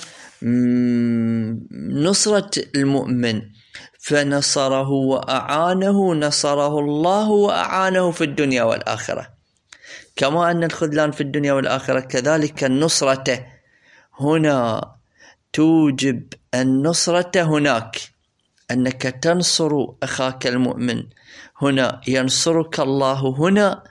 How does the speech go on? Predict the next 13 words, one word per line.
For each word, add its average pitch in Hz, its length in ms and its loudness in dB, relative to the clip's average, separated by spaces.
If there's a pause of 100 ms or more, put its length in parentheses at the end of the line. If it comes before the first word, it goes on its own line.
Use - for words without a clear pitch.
(500)
وينصرك 165 1200 0 (280)
هناك. 139 380 0
فهذا 117 260 -2
باب 131 360 0
من 127 180 -2
أبواب 131 680 0 (760)
البحث 160 760 -2 (600)
عن 147 280 -2
نصرة 143 440 -2
الله 135 320 -4
تبارك 120 600 -8
وتعالى، 117 640 -8
لأنه 139 720 -6